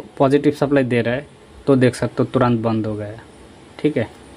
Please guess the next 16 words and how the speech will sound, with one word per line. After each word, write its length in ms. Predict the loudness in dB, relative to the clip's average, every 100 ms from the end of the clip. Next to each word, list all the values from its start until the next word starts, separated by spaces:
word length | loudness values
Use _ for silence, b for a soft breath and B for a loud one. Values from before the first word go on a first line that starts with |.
| -20 -20 -12 -2
अभी 220 | 0 2 2
यहाँ 240 | 2 0 0
पे 120 | 0
फिर 200 | 2 2
से 140 | 4
negative 380 | 2 4 0 -2 -4
supply 300 | -2 0 2
देते 260 | 0 -2 -4
हैं, 180 | -4 -10 -20 -20 -20 -4 2
on 180 | 4 4
हो 120 | 2
गया। 280 | 0 -2 -6 -14 -20 -20 B B -2
अभी 220 | 4 4
जब 420 | 2 -2 -2 -2 0
भी 140 | 0 0 -8 -4
इस 180 | 0 0